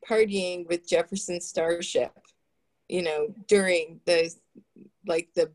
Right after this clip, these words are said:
the big times, you know, the summer lovin' times of, of San Francisco. And all of a sudden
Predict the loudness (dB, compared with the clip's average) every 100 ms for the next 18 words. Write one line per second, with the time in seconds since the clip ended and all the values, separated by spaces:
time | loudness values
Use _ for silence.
0 | 0 0 2 0 2 0 -2 _ _ _
1 | _ _ _ _ -8 -4 -4 -6 -8 -10
2 | -8 -6 -4 -4 -4 -4 -2 -2 -2 -2
3 | -2 -6 -8 -6 -6 -8 -2 -2 -2 -6
4 | -6 -6 -2 -2 -2 -2 -2 0 2 2
5 | 0 -6 -20 _ _ 0 2 4 0 -4
6 | _ _ _ _ _ _ 0 2 2 2
7 | 0 0 -2